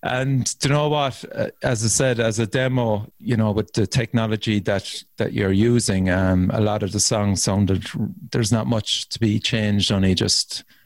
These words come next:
as you said, just add, uh, some frills onto 'em. I think you're going in the right direction. It's definitely a progression from Stalklord. You're gonna whittle it down, or are you gonna decide on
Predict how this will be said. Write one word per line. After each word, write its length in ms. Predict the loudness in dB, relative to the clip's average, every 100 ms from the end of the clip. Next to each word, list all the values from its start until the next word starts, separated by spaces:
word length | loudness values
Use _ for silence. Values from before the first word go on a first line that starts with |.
| -4
as 160 | 0
you 80 | 0
said, 200 | 0 0
just 220 | 0 0 0
add, 180 | -2 0
uh, 80 |
some 240 | 0 2 0
frills 680 | 0 -2 0 0 0 0 -2
onto 440 | -2 -2 0 2
'em. 200 | 2 0 _ _ _ -6
I 60 | -4
think 240 | 0 0
you're 100 | -2
going 320 | -2 0 2
in 120 | 2 2
the 80 | 2
right 180 | 2
direction. 600 | 2 0 0 -2 0 0 0
It's 280 | -2 0 0
definitely 400 | -2 0 0 0
a 60 |
progression 540 | 0 0 0 -2 0 0
from 180 | 0 0
Stalklord. 760 | 0 0 -2 -2 -2 0 -2 -4
You're 180 | -4 -2
gonna 400 | 0 2 2 0 _ _ _ -6
whittle 320 | 0 2 2 -2
it 120 | 0
down, 300 | 0 2 2
or 40 |
are 80 | 0
you 140 | 0
gonna 220 | 2 2 2
decide 560 | 0 0 0 2 0
on 380 | 0 2 2 2